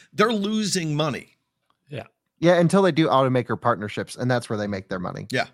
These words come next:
Speaker 1: exactly.
Speaker 3: Um, so, but anyway, yeah, you're totally right. So, um, that's basically why we got this unit. We want to know the numbers, at least where it's, we, we can't calculate the numbers everywhere in the country. All we can say is, "Hey, we're gonna put this unit here.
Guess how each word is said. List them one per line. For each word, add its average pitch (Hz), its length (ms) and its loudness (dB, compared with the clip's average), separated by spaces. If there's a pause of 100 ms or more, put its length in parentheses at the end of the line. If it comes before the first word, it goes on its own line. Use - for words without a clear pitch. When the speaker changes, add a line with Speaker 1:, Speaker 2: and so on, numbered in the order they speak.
Speaker 1:
exactly. 107 480 0 (240)
Speaker 3:
Um, - 40 -16
so, 165 260 4
but 190 200 4
anyway, 208 300 0
yeah, 185 100 2
you're 151 160 0
totally 180 320 0
right. 117 240 2
So, 143 460 2
um, 131 480 2
that's - 340 2 (240)
basically 175 460 0
why 151 180 4
we 147 120 -2
got 147 200 2
this 135 160 -6
unit. 160 260 0
We 135 120 0
want 156 260 2
to 156 80 -2
know 143 220 4
the 135 140 -2
numbers, 143 440 0 (200)
at 175 120 0
least 180 240 2
where 151 180 2
it's, 147 180 -4
we, 156 200 0
we 160 160 2
can't 180 360 -2
calculate 147 440 0
the 131 80 -2
numbers 135 400 0
everywhere 127 460 2
in 117 60 -2
the 113 80 -4
country. 110 460 -6 (220)
All 147 160 4
we 156 140 2
can 135 160 -4
say 117 260 0
is, 107 140 -2
"Hey, 120 160 0
we're 117 140 0
gonna 147 120 2
put 165 220 0
this 165 200 -2
unit 143 220 0
here. 113 360 0